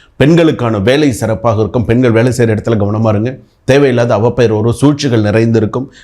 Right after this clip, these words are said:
கவனமா இருங்க. சிறு குறு தொழில்கள் சிறப்பாக இருக்கும். டீ கடை, பேக்கரி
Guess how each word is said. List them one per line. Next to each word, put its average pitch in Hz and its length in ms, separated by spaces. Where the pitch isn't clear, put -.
கவனமா 113 340
இருங்க. 107 220
சிறு 135 260
குறு 113 220
தொழில்கள் 120 440
சிறப்பாக 107 400
இருக்கும். 110 260
டீ 120 120
கடை, 113 260
பேக்கரி 127 300